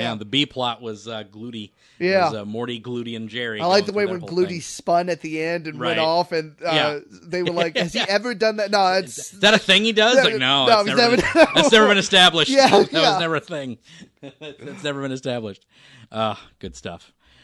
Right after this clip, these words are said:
Speaker 1: Uh, one crew over the Cuckoos, Morty.
Speaker 2: Now, see, I think that's my favorite
Speaker 1: Yeah.
Speaker 2: episode.
Speaker 1: Yeah, this
Speaker 2: uh,
Speaker 1: is
Speaker 2: it's Heist Con.
Speaker 1: Yes, this is the
Speaker 2: Uh,
Speaker 1: Heist Con.
Speaker 2: I, uh, I love,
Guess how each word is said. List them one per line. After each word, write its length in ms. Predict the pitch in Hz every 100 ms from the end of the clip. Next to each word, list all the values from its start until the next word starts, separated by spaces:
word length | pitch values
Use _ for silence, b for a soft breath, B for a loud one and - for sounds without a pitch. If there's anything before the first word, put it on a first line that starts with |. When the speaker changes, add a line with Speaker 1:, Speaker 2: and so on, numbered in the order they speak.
| b b
Speaker 1:
Uh, 300 | 107 113 113
one 460 | 120 131 165 190 185
crew 340 | - 196 175
over 220 | 165 165
the 120 | 143
Cuckoos, 960 | - - 190 240 - - 151 120 98 - -
Morty. 600 | 117 110 95 120 156 139
Speaker 2:
Now, 120 | 180
see, 200 | 175 214
I 80 | 190
think 220 | 156 214
that's 240 | 196 175 160
my 140 | 143
favorite 500 | - 135 117 113 104 _
Speaker 1:
Yeah. 280 | 110 110 92
Speaker 2:
episode. 400 | 101 104 104 92 -
Speaker 1:
Yeah, 340 | 107 104 87 -
this 120 | 113
Speaker 2:
uh, 240 | 151 147 135
Speaker 1:
is 220 | 120 -
Speaker 2:
it's 140 | 147 -
Heist 280 | 165 147 -
Con. 300 | 113 101 110
Speaker 1:
Yes, 500 | 120 - - - - -
this 80 |
is 60 | 139
the 100 | 143
Speaker 2:
Uh, 100 | 127
Speaker 1:
Heist 180 | 117 -
Con. 340 | 95 95 120 _ _ -
Speaker 2:
I, 400 | 156 165 160 156 -
uh, 220 | 156 151 -
I 180 | 165 175
love, 840 | 165 160 170 170 175 175 160 175